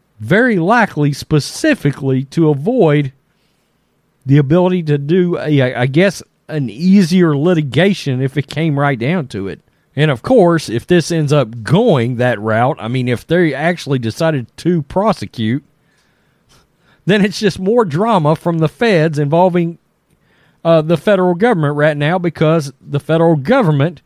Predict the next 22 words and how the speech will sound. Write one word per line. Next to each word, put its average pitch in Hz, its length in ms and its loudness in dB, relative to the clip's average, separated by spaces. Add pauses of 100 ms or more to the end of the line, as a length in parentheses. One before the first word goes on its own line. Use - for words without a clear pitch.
(880)
is 170 200 2
starting 175 360 0
to 190 120 -2
look 147 380 0
into 147 400 -2
the 147 220 0
N 123 100 0
F 139 220 -4
L 120 280 0
over 131 340 0
the 135 340 0 (400)
Washington 123 560 -2
football 160 420 0
team 135 260 -2
investigation 123 800 -4
slash 143 760 0 (600)
John 123 400 0
Gruden 170 420 0
issue. 95 520 -6 (560)
So, 170 480 2 (640)
man, 131 500 0
that's, - 520 -4